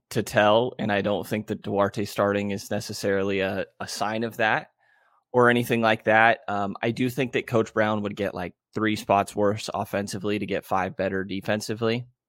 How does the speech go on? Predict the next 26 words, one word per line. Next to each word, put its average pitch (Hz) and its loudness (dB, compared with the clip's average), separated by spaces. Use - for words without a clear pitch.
you 113 -4
know, 113 0
for 107 -2
what 104 2
it's - -4
worth. 107 -2
And, 101 -2
you 107 -10
know, 104 -4
maybe 101 -4
Duarte 98 -2
could 107 -6
eventually 104 -2
be 139 6
a 123 6
part 123 6
of 120 2
that, 131 6
but 107 6
I 107 2
think 107 -4
that 104 4
would 101 -2
definitely 107 0
take 107 -2
time. 95 0